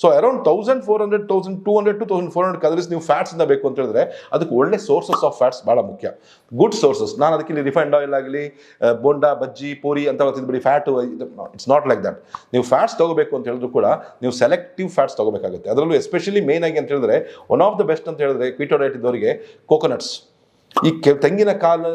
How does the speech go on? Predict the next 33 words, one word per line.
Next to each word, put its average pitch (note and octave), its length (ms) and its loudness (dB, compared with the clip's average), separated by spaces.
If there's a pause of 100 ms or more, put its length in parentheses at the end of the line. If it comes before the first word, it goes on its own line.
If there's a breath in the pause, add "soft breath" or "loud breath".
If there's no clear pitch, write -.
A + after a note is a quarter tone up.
(220)
ಹಾಲಿನಲ್ಲಿ F3 460 0
ಅಥವಾ D#3+ 120 -2
ತೆಂಗಿನ D3 280 -6
ಎಣ್ಣೆಯಲ್ಲಿ C#3+ 1000 -2 (580)
ಕೊಬ್ಬಿನ C3 260 -6
ಅಂಶ G#2+ 200 -6
ಇರುತ್ತೆ. F#2+ 300 -6 (380 soft breath)
ಒಂದು F#3+ 240 4
ಗ್ರಾಮ್ E3 300 0
ಕೋಕೋನಟ್ E3 320 -2
ಆಯಿಲ್ C#3+ 180 0
ಅಲ್ಲಿ - 500 -6
ಒಂಬತ್ತು B2+ 440 -2
ಗ್ರಾಮ್ C3+ 300 0
ಅಷ್ಟು, - 600 -12 (300 loud breath)
ಆ, - 20 6 (500)
ಒಂಬತ್ತು D#3+ 280 0
ಕ್ಯಾಲರೀಸ್ D#3 360 0
ಅಷ್ಟು - 220 -12
ನಿಮಗೆ A#2+ 160 -8
ಸಿಗುತ್ತೆ. - 640 -8
ಹಾಗಾಗಿ F#3+ 540 2
ನೀವು E3 200 2
ಡೈಲಿ G#3 380 2
ದಿನಕ್ಕೆ G#3 260 -2
ಒಂದು G3 280 0
ಕೋಕೋನಟ್ D3 360 -2 (200)
per E3+ 120 4
day C#3+ 100 2
ಹೆಂಗಾರು B3 280 -2
ಹೊರಡೆ D#3 200 2
ಹೋಗ್ಬೇಕು. - 260 -4 (600)
And G#3 180 4